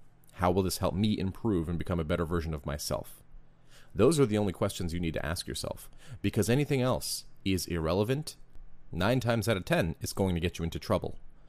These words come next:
And so, as I was saying, we need to operate from a basis of, what information do I have? And remember that the outcome is always the same if you follow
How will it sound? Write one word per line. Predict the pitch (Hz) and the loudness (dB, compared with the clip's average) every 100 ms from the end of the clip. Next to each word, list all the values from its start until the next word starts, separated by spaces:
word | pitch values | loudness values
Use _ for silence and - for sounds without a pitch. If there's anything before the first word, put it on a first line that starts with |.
| - - - | -16 -10 -2
And | 101 | 0
so, | - 85 | 4 4
as | 101 | 4
I | 113 | 4
was | 98 | 2
saying, | - 120 117 95 | 4 4 4 4
we | 95 | 2
need | 104 | 2
to | - | 2
operate | - 92 107 117 | 0 2 4 2
from | - | 0
a | 85 | -2
basis | - 90 - - 90 | 2 2 2 0 0
of, | - 76 71 76 85 | 0 0 -2 -6 -8
what | 78 90 110 | 0 2 2
information | 117 110 110 - 104 | 0 0 -2 0 0
do | 92 | 0
I | 82 | 0
have? | 82 78 65 - - - - - - - - - - - - - | 0 -2 -4 -10 -20 -18 -16 -14 -14 -16 -14 -12 -12 -14 -12 2
And | 135 139 - - - - | 4 4 2 -8 -20 -6
remember | - 120 180 139 | 0 4 4 4
that | 87 87 - | 4 2 0
the | 92 76 - - | -2 -2 -6 2
outcome | 131 - 101 85 - | 2 2 0 -2 -2
is | 90 - | -4 0
always | 90 143 139 - | 4 4 4 2
the | 98 | -2
same | - 135 95 78 | 0 0 0 -2
if | 90 | -4
you | 90 | -6
follow | - 98 90 90 | -4 0 2 2